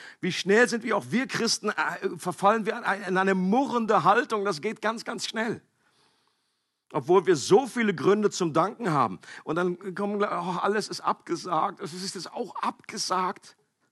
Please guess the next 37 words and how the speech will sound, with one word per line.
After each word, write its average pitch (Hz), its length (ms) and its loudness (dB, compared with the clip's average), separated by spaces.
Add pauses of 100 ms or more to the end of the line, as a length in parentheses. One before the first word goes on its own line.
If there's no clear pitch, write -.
<laughs> 147 120 -10
Es 214 180 -2
ist 254 200 -4
auch - 160 0
ab-, - 280 2
alles 190 220 -6
wird 233 140 -4
abgesagt. 208 720 -6 (1040)
Neulich 170 260 4
ein 180 80 0
schönes 170 320 2
Ding 180 160 4
irgendwie 175 280 2
gelesen, 151 440 2
so 139 60 -2
einen 147 100 -4
kleinen 156 480 0
Flyer 151 380 2
da. 143 240 2 (400)
Die, 180 120 -10 (220)
es 156 160 -6
sind 196 180 -4
so 233 200 -4
viel, 208 240 -4
es 180 100 -2
ist - 180 -4
nicht 226 200 0
abgesagt. 202 560 -4
Die 147 60 -2
Sonne 202 360 0
ist - 180 -6
nicht 208 200 -4
abgesagt. 165 720 -12 (1400)
Liebe 190 400 4
ist 196 200 2
nicht 156 200 -6
abgesagt. 147 760 -6